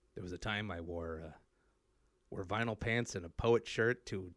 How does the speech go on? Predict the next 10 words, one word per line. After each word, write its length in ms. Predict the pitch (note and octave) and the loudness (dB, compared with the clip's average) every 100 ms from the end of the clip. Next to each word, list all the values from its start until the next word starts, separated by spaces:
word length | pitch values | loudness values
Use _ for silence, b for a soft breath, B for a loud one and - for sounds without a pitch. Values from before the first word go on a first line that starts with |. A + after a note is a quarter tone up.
| _ - _ | _ -20 _
Tori 280 | - A#2+ A#2 | 2 6 6
Amos 240 | A#2+ A#2+ | 4 2
concert 540 | - B2 A#2+ B2+ B2+ B2+ _ _ _ _ _ | 2 2 4 6 6 4 _ _ _ _ _
in 60 | G2 | -10
the 60 | F2+ | -4
nineties. 600 | G#2 A2+ A2+ A2+ - - _ _ - | -2 0 2 0 -2 -16 _ _ -18
I 40 | F2 | -8
may 120 | F#2+ | -4
have 160 | G2+ G#2+ | -2 2
had 220 | G2+ | 0